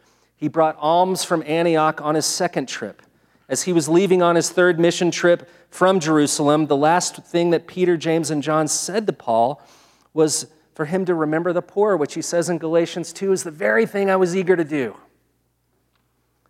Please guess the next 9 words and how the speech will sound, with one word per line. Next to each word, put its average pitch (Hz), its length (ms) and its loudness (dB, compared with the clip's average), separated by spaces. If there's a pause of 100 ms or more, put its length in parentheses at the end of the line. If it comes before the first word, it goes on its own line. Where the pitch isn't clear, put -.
(200)
And 135 100 -8
on 151 80 0
his 143 140 -4
final 165 260 2
trip 185 340 -2
back 139 200 -2
to 135 80 -4
Jerusalem, 127 500 -4
he 135 320 -2